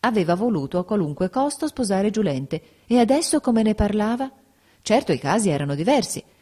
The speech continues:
perché tra Michele e Giovannino non passava tanta differenza da rendere l'uno degno di lei e l'altro no.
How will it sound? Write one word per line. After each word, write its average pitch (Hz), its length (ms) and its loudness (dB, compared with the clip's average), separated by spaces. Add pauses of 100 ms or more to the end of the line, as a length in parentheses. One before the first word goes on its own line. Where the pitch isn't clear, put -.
perché 160 300 -4
tra 156 160 -4
Michele 147 400 -2
e 143 40 -2
Giovannino 147 800 -2
non 139 180 -4
passava 208 480 0
tanta 160 260 -4
differenza 147 600 -4
da 151 120 -2
rendere 147 420 -2
l'uno 151 280 0
degno 147 320 -2
di 147 100 -2
lei 147 380 0
e 165 120 -4
l'altro 147 440 -2
no. 156 180 -2